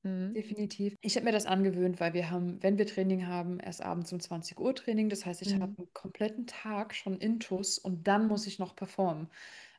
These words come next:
Speaker 2: Oder auch wenn ich jetzt ins Gym gehe, das ist immer erst nach der Arbeit. Und mir bringt das nix, wie ich das in meinen frühen Zwanzigern gemacht habe, morgens aufzustehen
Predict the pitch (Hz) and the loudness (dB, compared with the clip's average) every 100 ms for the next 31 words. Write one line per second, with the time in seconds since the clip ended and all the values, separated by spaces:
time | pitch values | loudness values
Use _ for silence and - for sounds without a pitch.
0 | _ _ 185 175 165 165 - - 165 - | _ _ -2 2 0 0 -4 -6 -4 2
1 | 185 185 190 190 185 170 - 208 226 196 | 4 4 2 -2 -4 -4 -2 0 2 2
2 | 185 185 180 170 214 214 214 - 190 180 | 2 2 0 -2 0 2 0 0 -2 0
3 | - - - 170 170 - - - - - | -2 -4 -4 -6 -8 -14 -18 -18 -6 4
4 | 190 190 214 254 254 214 214 240 - 196 | 8 10 10 8 8 6 4 2 -4 -6
5 | 180 185 190 185 185 180 180 175 175 170 | 2 2 4 4 4 4 4 4 0 0
6 | 208 190 196 214 240 202 175 180 175 175 | 2 4 6 4 4 2 4 4 2 0
7 | - 190 190 180 180 - 202 240 - - | 0 2 4 2 2 2 0 0 -2 -6
8 | - 175 175 202 247 | -4 0 2 2 0